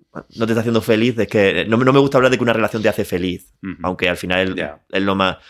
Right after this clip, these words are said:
Speaker 1: al final uno tiene que ser feliz, eh, más allá de la relación y aportar su felicidad a la relación para que las dos partes, ¿no? Al final la felicidad se la aporta a uno mismo, o sea, no podemos esperar que nuestra pareja sea los que nos hagan felices,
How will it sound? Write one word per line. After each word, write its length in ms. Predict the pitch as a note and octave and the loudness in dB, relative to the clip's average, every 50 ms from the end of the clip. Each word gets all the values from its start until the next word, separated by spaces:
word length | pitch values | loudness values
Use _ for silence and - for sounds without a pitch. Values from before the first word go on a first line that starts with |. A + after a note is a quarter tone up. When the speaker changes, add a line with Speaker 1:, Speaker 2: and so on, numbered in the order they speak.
| - - - - _ _ _ _ | -20 -20 -20 -20 _ _ _ _
Speaker 1:
al 120 | _ E2+ E2 | _ -10 -8
final 640 | E2+ F2+ F2+ F2+ F2 F2+ F#2 F#2+ F#2 F#2 F#2 F#2 - | -8 -6 -4 -2 -2 0 0 0 0 0 0 -2 -2
uno 180 | - G#2 G#2 G#2+ | -4 -2 0 2
tiene 160 | G2+ A2 A2 | 2 2 2
que 120 | G#2+ A2 G#2+ | 2 0 0
ser 160 | A2 G#2+ F#2+ | -2 -4 0
feliz, 460 | - G#2+ G2+ G2+ G#2+ A#2+ C3+ D3+ C#3 - - _ - | 0 0 0 2 0 -2 -2 -4 -6 -10 -18 _ -14
eh, 140 | - - - - _ _ | -12 -12 -12 -14 _ _
más 260 | - F#2+ F2+ F2+ F#2 | -8 -4 -4 -2 0
allá 160 | G2 G2 F#2+ | 0 2 2
de 60 | G2 G2+ | 2 2
la 80 | G2+ | 2
relación 420 | G2+ F#2+ F2+ F2+ - - G#2+ A2+ B2 | 0 0 -2 -4 -2 -4 -4 0 0
y 20 | |
aportar 360 | G#2 E2 F2+ F2+ - - F#2 | -2 -2 -2 -4 -4 -4 -6
su 80 | - A2 | -6 -6
felicidad 380 | - G2 F2 E2+ F2+ E2+ F2+ | -10 -10 -10 -10 -8 -4 -2
a 20 | F#2 | -2
la 80 | F#2+ | -2
relación 360 | F#2+ F2+ F2 E2+ - G2+ G#2 G#2 | -2 -2 -6 -6 -6 -8 -8 -6
para 140 | A2+ G2+ | -6 -6
que 80 | F2+ - | -6 -6
las 140 | D#2+ E2 D#2 | -8 -10 -10
dos 120 | E2 E2 | -12 -12
partes, 320 | - - E2 E2 - E2+ E2 | -10 -12 -14 -12 -12 -12 -12
¿no? 220 | E2 F#2 G#2+ A2 | -12 -14 -14 -14
Al 60 | F2 | -12
final 400 | - E2+ F2 F2+ F#2 - - _ _ | -8 -4 -2 -2 -4 -4 -8 _ _
la 180 | - F#2+ F#2+ | -10 -10 -6
felicidad 380 | E2+ F#2+ F#2 E2 F2 F#2+ F#2+ G2 | -4 -6 -6 -4 -2 -2 -2 0
se 80 | A2 | 0
la 60 | G#2 G2 | 0 0
aporta 280 | F2+ G2+ G2+ G2 G2+ | 0 0 -2 0 0
a 40 | G2 | 0
uno 120 | F#2 F2+ | 0 -2
mismo, 260 | F2 E2+ E2+ E2+ E2+ E2+ | -6 -6 -8 -8 -8 -8
o 20 | |
sea, 100 | F2 F2 | -8 -6
no 120 | F2+ F#2 | -6 -4
podemos 240 | D#2+ G2 F#2+ F#2 F#2 | -2 -2 -2 -2 -2
esperar 260 | F2 - F#2+ G2 G#2 | -6 -4 -6 -6 -4
que 80 | - G2+ | -4 -6
nuestra 260 | F#2 F2 - - E2+ | -8 -8 -10 -12 -10
pareja 320 | E2 E2+ - F#2 - - F#2 | -8 -8 -8 -8 -10 -10 -8
sea 140 | G2 G2 | -8 -6
los 80 | G2+ G2 | -8 -8
que 100 | - F2+ | -8 -10
nos 120 | F2 F2 | -10 -8
hagan 180 | E2+ F2+ F2+ E2+ | -8 -8 -10 -8
felices, 480 | - F2 F2+ G2 - _ B2+ C3+ E3+ | -10 -8 -8 -8 -8 _ -12 -12 -12